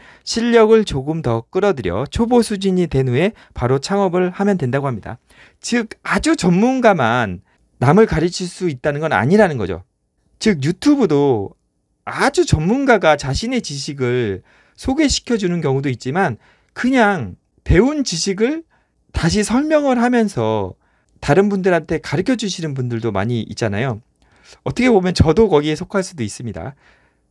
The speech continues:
그렇기 때문에 지식이 없다, 뭐 자본이 없다 그런 얘기는 하지 말라고 하십니다. 비유자본 창업.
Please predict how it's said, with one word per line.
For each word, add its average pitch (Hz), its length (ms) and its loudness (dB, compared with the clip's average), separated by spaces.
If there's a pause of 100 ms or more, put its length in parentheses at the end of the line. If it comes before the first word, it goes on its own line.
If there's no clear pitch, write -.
(160)
그렇기 208 280 -2
때문에 175 500 2 (300)
지식이 247 500 0
없다, 98 500 0 (300)
뭐 117 80 -10
자본이 214 420 0
없다 120 260 -2
그런 175 300 -2
얘기는 139 260 -4
하지 165 160 -6
말라고 123 300 -4
하십니다. 113 440 -6 (340)
비유자본 160 580 4
창업. 117 300 -2